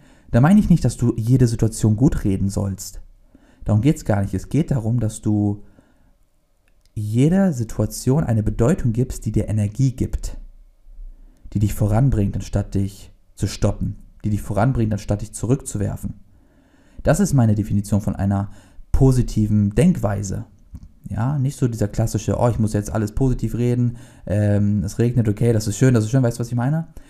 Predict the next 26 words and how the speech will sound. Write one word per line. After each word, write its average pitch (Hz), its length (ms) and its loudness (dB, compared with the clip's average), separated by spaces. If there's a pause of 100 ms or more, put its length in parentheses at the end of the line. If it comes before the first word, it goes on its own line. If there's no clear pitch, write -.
(200)
Du 110 80 -4
musst 127 200 0
den 127 60 0
Dingen 131 160 2
eine 117 120 2
Bedeutung 120 340 2
geben, 113 160 -2
die 107 80 -4
dir 92 120 -2
Energie 107 320 -2
geben. 98 260 -6
Das 110 200 -4
ist - 80 -6
meine 107 160 2
Definition 104 420 -2
von 98 120 -2
positivem 98 440 -2
Denken. 101 320 -2 (240)
Weil - 80 -8
guck - 100 -4
mal, 135 120 4
wenn 110 80 4
du 104 60 6
einen 90 100 0
Autounfall 107 520 0
hast - 360 -10